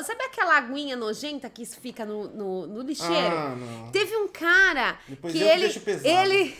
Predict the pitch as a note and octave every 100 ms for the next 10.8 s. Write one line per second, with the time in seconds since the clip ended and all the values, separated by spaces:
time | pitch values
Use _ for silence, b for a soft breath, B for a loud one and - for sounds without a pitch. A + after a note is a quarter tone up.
0 | - G4 D4+ E4+ F4+ - - - B3+ B3
1 | A3+ A3 A#3 A#3+ D4 E4 F#4 G4+ D#4+ C4
2 | B3+ C4 E4+ G#3+ E3+ - B B B B
3 | B - E4+ E4+ F#4+ - C#4+ A#3+ B3 D4+
4 | E4 D#4 C#4+ D#4 D4+ - A#3+ B3 D#4 D#4+
5 | C#4 D4 C#4+ C#4 C#4+ C#4 B3+ C4 C#4 A#3+
6 | A3+ D4 E4+ D4+ C#4 D4+ D#4 E4 - C4
7 | B3+ B3 - F#4 - F4 D4 D#4 D#4 D#4+
8 | D#4+ D4 D4+ D4 - C#4+ C4 B3+ B3 A#3
9 | A#3 A3+ G3+ G#3 B3 C4+ B3+ A3 C#4 B3+
10 | - B3+ C#4+ C4+ G#3+ G#3 B3